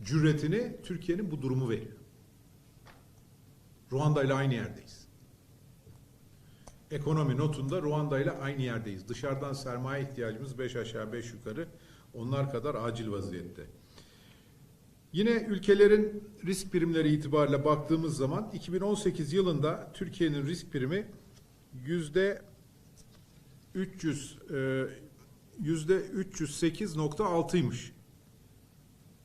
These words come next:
Şimdi dokuz yüz sekiz nokta dört olmuş. Risk primi Rusya'dan sonra,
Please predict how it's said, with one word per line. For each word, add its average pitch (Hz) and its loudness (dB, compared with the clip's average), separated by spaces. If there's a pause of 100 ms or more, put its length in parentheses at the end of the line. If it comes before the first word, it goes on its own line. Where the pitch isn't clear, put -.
(400)
Şimdi 233 2 (640)
dokuz 165 -2
yüz - -6
sekiz 165 -4
nokta 143 -6
dört 135 -2
olmuş. - -16 (1400)
Risk 214 0
primi 190 2 (220)
Rusya'dan 165 0
sonra, 147 -2